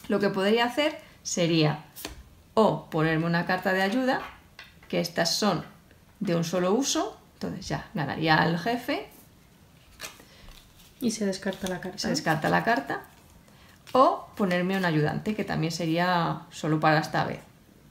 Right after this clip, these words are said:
Speaker 2: Y también se descarta.
Speaker 1: Y también una vez lo use, se descarta. Pero, además de eso, por ejemplo, Raiden, que quiere hacerme la puñeta,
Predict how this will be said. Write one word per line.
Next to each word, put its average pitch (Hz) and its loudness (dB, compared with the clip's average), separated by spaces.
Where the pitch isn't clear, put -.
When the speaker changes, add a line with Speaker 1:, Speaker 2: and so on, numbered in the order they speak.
Speaker 2:
Y 226 -4
también 202 2
se 190 -2
descarta. 185 -6
Speaker 1:
Y 214 -6
también 156 2
una 156 0
vez 156 -2
lo 160 0
use, 160 -2
se - -12
descarta. - -12
Pero, 294 6
además 165 2
de 202 0
eso, 254 -2
por 190 -2
ejemplo, 185 -2
Raiden, 233 6
que 156 -6
quiere 156 2
hacerme 170 -2
la 185 0
puñeta, 254 0